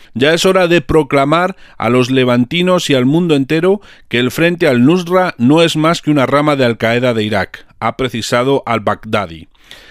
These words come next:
El Frente al-Nusra ganó notoriedad por sus ataques en Siria, pero se ha convertido en una fuerza de combate formidable que lidera ataques contra campos de batalla de todo el país. Y en diciembre de dos mil doce entró en la lista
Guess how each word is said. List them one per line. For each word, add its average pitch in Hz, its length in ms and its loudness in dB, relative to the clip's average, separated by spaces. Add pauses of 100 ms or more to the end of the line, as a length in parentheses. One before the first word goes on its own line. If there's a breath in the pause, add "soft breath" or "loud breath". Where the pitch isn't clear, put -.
(220 loud breath)
El 127 180 2
Frente 180 300 0
al-Nusra 160 600 0
ganó 120 320 0
notoriedad 143 580 -2
por 135 140 -2
sus 120 180 -4
ataques 127 400 -2
en 120 100 0
Siria, 131 420 0
pero 127 180 -2
se 139 120 -2
ha 131 80 -4
convertido 139 480 0
en 135 60 2
una 135 200 2
fuerza 139 380 -2
de 127 100 0
combate 127 500 -2
formidable 120 680 -2
que 117 140 -6
lidera 110 320 2
ataques 131 480 -4 (300 soft breath)
contra 110 480 -2
campos 139 360 -2
de 127 80 0
batalla 117 440 0
de 113 120 0
todo 110 240 0
el 98 100 -4
país. 110 500 -4 (720 loud breath)
Y 123 100 -2
en 127 60 2
diciembre 170 380 2
de 190 140 4
dos 156 200 2
mil 170 200 0
doce 165 280 2
entró 147 240 2
en 151 60 4
la 131 120 2
lista 156 460 -2